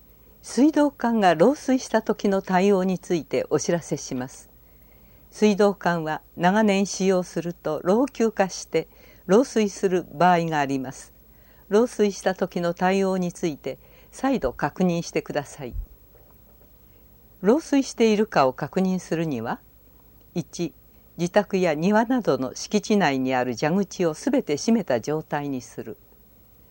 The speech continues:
二、水道メーターのパイロットマークを確認する。パイロットマークが回転している場合は漏水しています。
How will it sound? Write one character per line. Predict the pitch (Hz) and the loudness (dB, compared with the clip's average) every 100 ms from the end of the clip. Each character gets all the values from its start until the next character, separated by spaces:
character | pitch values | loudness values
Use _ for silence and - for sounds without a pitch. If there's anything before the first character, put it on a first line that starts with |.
| _ _ | _ _
二、 | - 175 160 _ _ _ _ _ | -4 -4 -4 _ _ _ _ _
水 | - 240 285 | -2 2 4
道 | 285 277 | 4 2
メ | 226 208 | 2 0
ー | |
タ | - 131 | 0 0
ー | |
の | 123 127 | 0 -4
パ | - 196 | 0 2
イ | 196 | 2
ロ | |
ッ | 202 | 0
ト | - 185 | -2 0
マ | 185 156 | 0 -2
ー | |
ク | - 123 | -4 -6
を | 107 - _ | -6 -10 _
確 | - 151 - | -12 -10 -6
認 | 151 135 | -4 -4
す | 131 - | -6 -10
る。 | 113 - _ - _ _ _ _ _ _ _ _ _ _ - | -12 -16 _ -20 _ _ _ _ _ _ _ _ _ _ 2
パ | 208 | 4
イ | 269 | 4
ロ | 294 | 0
ッ | |
ト | - 247 | 0 2
マ | 254 | 2
ー | 208 | -2
ク | - | -2
が | 139 127 | -4 -2
回 | 190 190 | 0 0
転 | - 180 | -2 -4
し | 175 | -4
て | - 165 | -2 -2
い | |
る | 160 | 0
場 | 151 147 | -2 -2
合 | 147 135 | -2 -4
は | 127 | -6
漏 | 139 160 | -2 -2
水 | 180 180 | 0 -4
し | 151 | -4
て | - 131 | -6 -6
い | 123 | -6
ま | 113 117 | -10 -12
す。 | - - | -16 -20